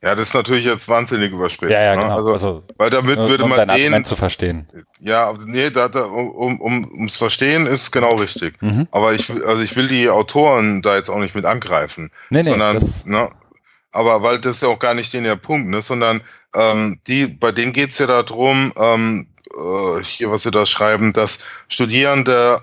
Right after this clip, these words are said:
Speaker 1: aktiv partiz-, partizipieren im, im Design von, von Learning Materials und, und eben freie Materialien rechtsfrei verwenden können.
Speaker 2: Mhm.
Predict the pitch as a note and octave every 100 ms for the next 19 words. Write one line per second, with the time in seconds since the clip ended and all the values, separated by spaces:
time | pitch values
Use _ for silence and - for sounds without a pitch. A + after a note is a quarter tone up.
0 | - A#2 - - B2+ - A#2+ A2 F2+ -
1 | - - A#2 A#2 - F#2+ - C#3 C#3 C3+
2 | - A2+ E2+ A2 G2+ G2 A#2 A#2 B2 A#2
3 | A#2 G#2+ G2 A2+ G#2+ A2+ A#2 G#2+ F#2+ -
4 | C3+ C#3 B2+ B2+ B2+ - G#2 G#2+ - -
5 | - - _ - A2+ A2 - A2+ G#2+ G#2
6 | F#2 - G#2+ A2 G#2+ G2+ A2 G2 G2+ G#2
7 | G#2 G2+ G2+ F2 G2+ G2+ - - F#2+ F#2
8 | F2+ F#2+ - E2 - D#2 D2 F#2+ E3